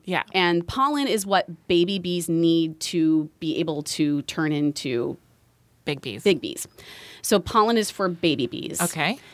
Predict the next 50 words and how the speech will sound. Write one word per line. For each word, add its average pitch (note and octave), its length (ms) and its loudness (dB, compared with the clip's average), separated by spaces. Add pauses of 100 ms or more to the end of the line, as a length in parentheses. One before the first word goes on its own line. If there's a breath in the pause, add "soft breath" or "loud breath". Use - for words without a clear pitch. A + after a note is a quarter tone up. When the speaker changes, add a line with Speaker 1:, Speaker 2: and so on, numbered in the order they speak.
(320 loud breath)
Speaker 2:
And G3 260 2
royal G3 300 2
jelly, D3+ 340 -4
which D#3+ 160 -8
is E3 120 -6
the E3 100 -6
stuff - 280 -2
they F3+ 80 -2
secrete - 300 -6
out D#3+ 80 0
of D#3 40 -8
their D#3 100 -4
forehead. D#3+ 420 -2
And D#3 180 2
royal F3+ 220 4
jelly E3 320 0
is, C#3+ 100 -4
like, - 160 -6
mostly G3+ 440 2
fed D#3 220 -2
to D3+ 80 -4
queens, D3+ 340 -2
but - 160 -6
they C#3+ 100 2
also C#3 260 2
give C#3+ 160 -4
it - 100 -8
to - 80 -4
baby - 300 -4
bees. - 280 -8 (360 loud breath)
So A#3 140 -2
pollen's D#4+ 380 0
kind A#3+ 180 0
of - 100 -4
always F#3 320 0
coming D3+ 360 -2
in. D3+ 320 -8 (480 loud breath)
And G#3 200 2
then G#3+ 520 4
when G#3+ 180 0
the F#3+ 80 2
honey D#4 360 2
flows E3+ 340 -2
on, D3 180 0
the D#3+ 60 2
nectar F#3+ 400 -2
flow, D#3 320 -4
which D#3 100 -4
happens, E3 640 -2 (160)
like, D#3+ 420 -2